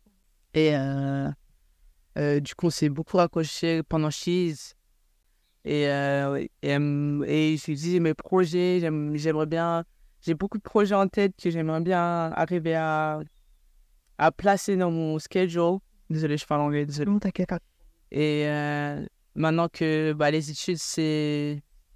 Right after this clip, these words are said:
Speaker 1: là, je peux faire une pause dessus. J'ai eu mon diplôme. Je peux me focus que sur le basket et sur mes projets dans ça.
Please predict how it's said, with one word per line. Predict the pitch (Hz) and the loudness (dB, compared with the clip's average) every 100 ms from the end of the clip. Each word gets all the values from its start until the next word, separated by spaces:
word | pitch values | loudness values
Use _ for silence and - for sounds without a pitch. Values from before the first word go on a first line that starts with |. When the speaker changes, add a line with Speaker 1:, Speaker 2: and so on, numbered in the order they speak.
| _ | _
Speaker 1:
là, | 160 | -2
je | 160 - | -2 -2
peux | 156 | -2
faire | 160 | 0
une | 151 147 | 2 0
pause | 170 175 156 | 0 0 0
dessus. | 160 - 175 180 - _ _ | -4 -2 -2 -2 -8 _ _
J'ai | - 151 | -2 2
eu | |
mon | 143 139 | 2 2
diplôme. | 139 - 170 - 165 165 170 - _ - _ - | 2 0 0 2 2 2 -2 -6 _ -20 _ -20
Je | - | -2
peux | 151 | 0
me | 147 | 2
focus | - 151 - - | -2 -4 -8 -10
que | - 180 | -2 -2
sur | - 160 | 0 -4
le | 156 | 0
basket | 156 - 151 156 - - _ _ - | 0 0 -4 -6 -8 -18 _ _ -8
et | 151 | -6
sur | - 156 | -2 -2
mes | 151 | -2
projets | - 160 156 156 | 0 0 2 0
dans | 151 | -2
ça. | 143 151 165 | 0 0 -2